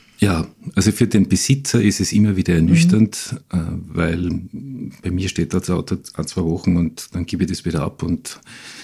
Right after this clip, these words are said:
Speaker 1: die Restaurierung dieses Autos dauert dann doch meistens Jahre.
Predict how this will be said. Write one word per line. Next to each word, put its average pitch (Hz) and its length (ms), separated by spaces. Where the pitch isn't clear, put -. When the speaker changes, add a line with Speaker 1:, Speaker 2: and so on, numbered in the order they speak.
Speaker 1:
die 82 60
Restaurierung 85 840
dieses - 340
Autos - 400
dauert - 300
dann 85 140
doch 90 220
meistens 80 500
Jahre. 82 480